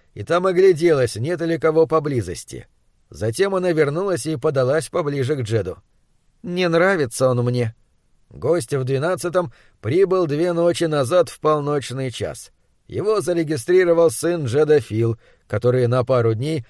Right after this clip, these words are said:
прибыл домой из колледжа и решил малость подзаработать в качестве портье. "Отчего?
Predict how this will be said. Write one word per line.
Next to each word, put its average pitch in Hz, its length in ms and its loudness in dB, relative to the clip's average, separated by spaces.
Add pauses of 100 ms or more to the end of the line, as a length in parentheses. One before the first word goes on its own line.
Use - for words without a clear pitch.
(200)
прибыл 143 400 0
домой 131 360 0
из 123 120 -6
колледжа 135 520 2 (220)
и 113 120 -4
решил 143 360 0
малость 160 480 2
подзаработать 156 800 0
в - 80 -18
качестве 131 560 -4
портье. 110 540 -4 (400)
"Отчего? 160 800 0